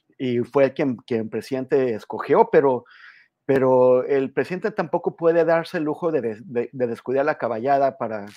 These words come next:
para el, para el veinticuatro, en, en cuanto a, a popularidad, ¿no? A, a su capacidad de ser, de hacer una buena campaña. Y ahí también me, me pregunto si lo que comentaba Dani con Rosa Isela,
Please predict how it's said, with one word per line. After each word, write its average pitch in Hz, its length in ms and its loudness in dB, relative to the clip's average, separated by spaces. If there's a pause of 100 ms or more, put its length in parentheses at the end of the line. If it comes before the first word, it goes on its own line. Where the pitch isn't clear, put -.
(200)
para 107 200 -10
el, 101 220 -12
para 110 160 -10
el 110 80 -8
veinticuatro, 110 560 -4 (560)
en, 120 380 -10
en 127 180 -6
cuanto 120 460 -2
a, 113 280 -4 (520)
a 127 100 -2
popularidad, 127 680 0
¿no? 127 280 -4
A, 120 240 -6
a 120 120 -4
su 127 160 -8
capacidad 131 580 0
de 139 260 0
ser, 143 280 -2
de 131 140 -4
hacer 120 260 -2
una 147 140 4
buena 143 200 0
campaña. 139 520 -2 (500)
Y 139 120 0
ahí 151 180 4
también 170 320 2
me, 175 180 0
me 139 240 0
pregunto 165 480 4
si 175 120 -4
lo 143 100 4
que 135 80 0
comentaba 143 480 2
Dani 151 580 0
con 123 220 -4
Rosa 127 240 -4
Isela, 147 580 -2